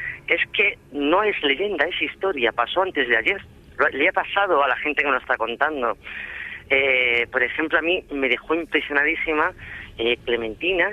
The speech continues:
que la habíamos, la hemos escuchado antes, cuando yo me la encuentro la primera vez en una parada de autobús. Yo iba detrás de una aparición del diablo, que me, me interesaba mucho,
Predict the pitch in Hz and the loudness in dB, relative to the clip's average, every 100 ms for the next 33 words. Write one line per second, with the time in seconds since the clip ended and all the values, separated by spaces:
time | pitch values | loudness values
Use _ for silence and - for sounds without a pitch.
0 | - 110 107 120 123 123 107 107 113 123 | -2 -2 0 2 2 0 0 -2 -2 -4
1 | 147 - - 117 123 143 135 139 - - | -10 -8 -2 2 2 0 -2 -4 -6 -14
2 | - - - - - 127 120 113 113 110 | -10 -10 -12 -12 0 2 2 2 0 2
3 | 165 214 220 175 143 127 139 196 190 127 | 2 4 2 2 0 0 0 0 0 0
4 | - 110 185 143 - 110 147 175 143 123 | -2 -2 0 0 -2 -2 0 0 0 0
5 | 120 107 107 117 160 - - - - - | 0 -2 -4 0 0 -2 -10 -20 -20 -20
6 | - - - - - 110 127 160 139 151 | -20 -20 -20 -20 -14 -2 2 2 2 2
7 | 160 123 110 123 131 156 - - - - | 2 2 0 2 2 0 -2 -8 -8 -8
8 | - - 123 123 160 175 131 98 - 143 | -10 -4 0 2 2 0 -2 -4 -2 0
9 | 156 170 151 - 113 98 95 98 85 90 | 0 -2 -6 0 2 4 2 0 -6 -10
10 | 98 107 156 151 135 147 - 95 82 80 | -4 0 0 2 0 0 -6 -8 -6 -6
11 | 95 87 95 113 113 127 - - 135 | -6 -4 -2 0 0 -2 -4 -2 -2